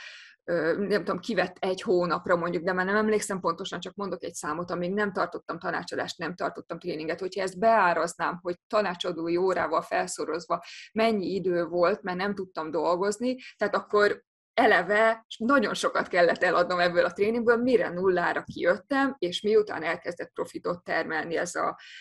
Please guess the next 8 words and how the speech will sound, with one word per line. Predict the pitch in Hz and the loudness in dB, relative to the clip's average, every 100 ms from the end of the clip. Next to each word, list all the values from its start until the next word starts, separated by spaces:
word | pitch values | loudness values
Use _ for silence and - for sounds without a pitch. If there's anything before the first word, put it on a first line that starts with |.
| - | -14
tréning, | - 208 196 190 | 4 4 4 0
hogyha | 190 180 | -2 -2
a | 175 | -4
saját | - 214 202 175 180 | 2 4 4 2 0
magad | 185 185 165 | 2 2 0
idejét | - 190 196 170 165 175 | -2 -2 2 2 0 -2
is | 170 170 | -6 -6
beárazod, | - 170 175 185 202 220 247 247 | -2 2 2 2 2 4 4 4